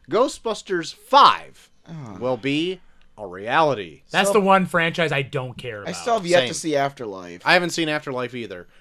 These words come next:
Speaker 1: Heard it's fine.
Speaker 2: I heard, like, the first half is fun, and then the second half turns into the Ghostbusters movie.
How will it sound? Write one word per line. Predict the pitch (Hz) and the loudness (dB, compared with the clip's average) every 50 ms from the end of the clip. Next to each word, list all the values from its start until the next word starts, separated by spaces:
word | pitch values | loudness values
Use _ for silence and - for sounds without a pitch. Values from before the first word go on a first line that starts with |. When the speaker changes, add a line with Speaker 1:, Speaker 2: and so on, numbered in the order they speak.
| _ _ | _ _
Speaker 1:
Heard | - 277 381 370 | 0 2 2 2
it's | 330 285 - | 0 -4 -10
fine. | - - 170 156 131 110 98 90 85 82 _ _ _ _ _ _ _ _ _ _ _ _ - | -8 -4 -4 -4 -4 -4 -8 -14 -18 -20 _ _ _ _ _ _ _ _ _ _ _ _ -4
Speaker 2:
I | 156 | -2
heard, | 185 233 254 254 226 175 160 | 0 2 0 0 -2 -4 -4
like, | 214 208 208 - | -4 -4 -2 -2
the | - 196 | -2 -2
first | 175 - - 190 190 196 196 - | -2 -2 -4 -4 -4 -4 -4 -4
half | 208 175 175 175 175 | -2 0 0 0 0
is | 185 165 - | -4 -6 -8
fun, | - - - 160 156 160 170 | -8 -6 -2 -2 -2 -2 -2
and | 165 151 | -4 -6
then | 151 147 | -6 -6
the | 147 139 | -6 -6
second | - - 143 143 143 143 | -6 -6 -6 -6 -6 -4
half | 143 143 143 143 | -4 -4 -6 -6
turns | - - 143 139 139 131 135 | -8 -8 -8 -8 -6 -6 -6
into | 139 139 131 - - 143 135 131 | -6 -6 -8 -8 -8 -6 -6 -6
the | 120 107 143 131 | -6 -8 -8 -8
Ghostbusters | 110 101 139 135 131 - - - 127 117 - - 131 117 110 | -6 -6 -6 -6 -6 -8 -8 -8 -8 -8 -8 -12 -12 -12 -12
movie. | 123 120 117 110 98 95 82 82 85 92 | -12 -12 -12 -12 -14 -14 -16 -16 -18 -20